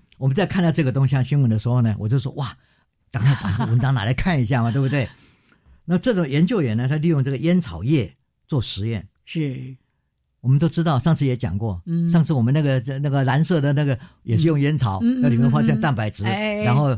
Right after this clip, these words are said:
Speaker 2: 风啊，
Speaker 1: 对，
Speaker 2: 摇啊，摇啊，
Speaker 1: 在水，
Speaker 2: 摇，然后会产生什么？
Speaker 1: 哎，对，水母里面去拿来的那个，
Speaker 2: <laughs>
Speaker 1: 来给它，
Speaker 2: 蓝色的那个，
Speaker 1: 蓝色，对，
Speaker 2: 嗯。
Speaker 1: 就这些，这些东西。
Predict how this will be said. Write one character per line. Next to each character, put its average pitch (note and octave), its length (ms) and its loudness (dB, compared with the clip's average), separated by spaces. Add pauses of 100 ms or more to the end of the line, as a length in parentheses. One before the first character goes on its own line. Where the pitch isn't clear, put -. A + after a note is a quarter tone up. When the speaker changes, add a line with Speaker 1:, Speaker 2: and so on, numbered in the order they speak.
(240)
Speaker 2:
风 C#4+ 260 0
啊， - 80 2
Speaker 1:
对， A#3+ 80 -2
Speaker 2:
摇 F#3 180 -2
啊， G#3 160 -2
摇 F#3+ 140 0
啊， D3 80 2
Speaker 1:
在 - 60 0
水， - 60 0
Speaker 2:
摇， - 140 2
然 - 120 0
后 F3 60 2
会 C3 100 2
产 A#2 200 0
生 C#4 160 0
什 A3 140 -4
么？ F3+ 140 0
Speaker 1:
哎， A3 80 -2
对， - 0 -
水 D#3+ 180 4
母 D3 180 2
里 A#2+ 120 0
面 C3+ 180 -2
去 D3 100 -2
拿 B2+ 200 -2
来 C3 160 0
的 D3 120 -6
那 C#3+ 80 -2
个， B2+ 180 -2
Speaker 2:
<laughs> B2+ 120 -6
Speaker 1:
来 B2+ 80 0
给 E3+ 80 -2
它， A3 80 0
Speaker 2:
蓝 - 180 2
色 C4+ 120 0
的 A#3 120 -4
那 A#3 160 2
个， G#3+ 120 0
Speaker 1:
蓝 G3 80 0
色， F#3 60 -8
对， A#2 200 -2
Speaker 2:
嗯。 F#3+ 340 -4
Speaker 1:
就 C3 140 -4
这 C3+ 100 -2
些， B2+ 120 2
这 A#2+ 180 0
些 G2+ 60 -2
东 G#2+ 140 0
西。 F#2+ 140 -6